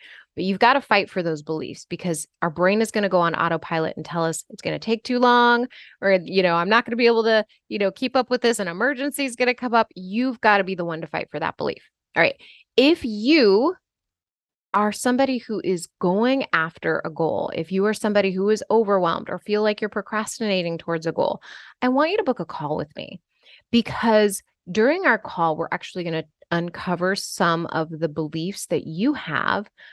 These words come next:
about what you're capable of, about where you want to go and why, you're gonna get so much clarity.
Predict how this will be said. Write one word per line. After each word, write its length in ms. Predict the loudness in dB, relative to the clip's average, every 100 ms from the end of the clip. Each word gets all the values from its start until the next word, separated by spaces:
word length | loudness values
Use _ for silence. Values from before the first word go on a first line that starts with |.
| _ 0
about 260 | 2 2
what 220 | 0 -2
you're 140 | -4 -8
capable 580 | -8 -8 -4 -4 -4 -4
of, 160 | -8 _ _ -20 _ -2
about 460 | 2 4 6 4 0 _ _ _ -16
where 480 | -12 -2 2 2 2
you 240 | -2 -4
want 300 | -2 -2 -2
to 120 | -10
go 400 | -6 0 2 2
and 220 | 0 -4 -6
why, 640 | -6 2 2 2 -4 -14 _ _ _ _ _ -2
you're 120 | 0
gonna 160 | 2 2
get 180 | 0 0
so 540 | -12 -10 -2 0 0
much 300 | 0 -2 -6
clarity. 640 | -8 -4 -2 -2 -6 -12